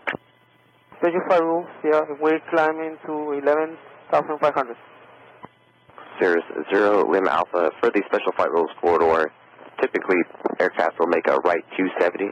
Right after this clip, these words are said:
Speaker 2: make a right turn at the shoreline to gain altitude over the Santa Monica V O R.
Speaker 1: Okay, we'll, we'll at the right cross traffic to gain altitude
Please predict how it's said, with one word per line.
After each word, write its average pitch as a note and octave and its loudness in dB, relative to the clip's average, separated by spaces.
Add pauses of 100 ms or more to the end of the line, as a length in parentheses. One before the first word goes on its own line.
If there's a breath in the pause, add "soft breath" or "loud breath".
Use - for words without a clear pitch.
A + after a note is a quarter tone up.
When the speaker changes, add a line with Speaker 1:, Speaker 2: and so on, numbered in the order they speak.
(140)
Speaker 2:
make E2+ 2
a D2+ 2
right D#2 0 (100)
turn E2+ 2
at E2+ 0
the D#2 2 (100)
shoreline D#2+ 2 (440 loud breath)
to E2+ 0
gain D#2+ 0
altitude E2 0
over D#2+ 2
the D2+ 0
Santa D2 2
Monica C2+ 0
V B1+ 2
O A1+ 4
R. G#1+ 0 (1120)
Speaker 1:
Okay, F3+ 0 (140)
we'll, D3+ -6 (540)
we'll D#3+ 2
at D3+ 2
the C3 2 (380)
right C3+ 4 (600)
cross C3+ -2 (120)
traffic C#3 -2 (540)
to B2+ -8
gain B2+ -2
altitude E3 -4